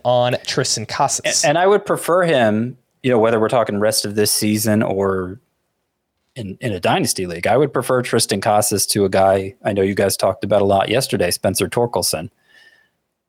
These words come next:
Speaker 2: Not that Torkelson is a bad option, uh, but I, I do like Casas more.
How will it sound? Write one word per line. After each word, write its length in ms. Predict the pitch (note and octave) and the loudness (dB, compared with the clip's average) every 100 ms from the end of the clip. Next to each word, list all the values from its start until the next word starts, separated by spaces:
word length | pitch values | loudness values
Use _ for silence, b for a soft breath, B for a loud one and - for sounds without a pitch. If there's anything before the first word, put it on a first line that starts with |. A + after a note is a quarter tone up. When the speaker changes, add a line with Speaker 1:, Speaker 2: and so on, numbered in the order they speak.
| _ _ | _ _
Speaker 2:
Not 360 | C3+ C#3 C#3 - | -2 0 0 2
that 420 | D#3 C#3 - - | 2 2 -4 -4
Torkelson 540 | C3+ C3 C#3 C3 C3 | 0 2 2 2 2
is 100 | B2 | 2
a 60 | A#2+ | 2
bad 280 | C3 D#3 E3+ | 2 2 4
option, 560 | A2 G2 - F2+ C3 - _ _ _ _ _ _ _ _ _ _ _ _ _ _ _ _ B2+ | 2 2 -4 -6 -6 -10 _ _ _ _ _ _ _ _ _ _ _ _ _ _ _ _ -6
uh, 180 | G2 F#2+ | -6 -4
but 220 | - G2+ - | 0 0 0
I, 80 | A#2 G#2+ - G#2 | -2 -2 -2 -4
I 60 | G#2 _ | -4 _
do 120 | A#2+ | -2
like 180 | A#2 A2+ | 2 2
Casas 400 | - A2 - G#2+ | 0 -2 -2 -4
more. 260 | G#2 E2+ | -4 -6